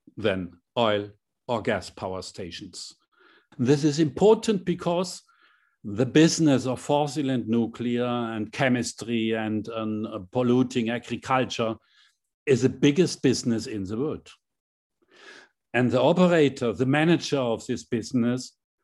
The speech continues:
they want to go on with this business instead of the fact that they pollute the world. And we have to learn that we do not allow them.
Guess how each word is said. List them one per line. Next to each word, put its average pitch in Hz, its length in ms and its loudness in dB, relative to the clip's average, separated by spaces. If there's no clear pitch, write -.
they 139 240 4
want 156 240 4
to 180 80 2
go 196 260 4
on 202 240 4
with 233 160 0
this 143 160 -8
business - 680 -12
instead 185 500 2
of 185 200 4
the 143 80 0
fact 160 460 -4
that - 180 -8
they 156 80 0
pollute 175 520 0
the 151 80 -2
world. 151 360 -4
And 90 280 -10
we 95 80 -6
have 127 260 -4
to 180 140 6
learn 160 460 4
that 120 220 0
we 127 100 2
do 151 200 4
not 175 180 6
allow 180 360 2
them. 151 260 -10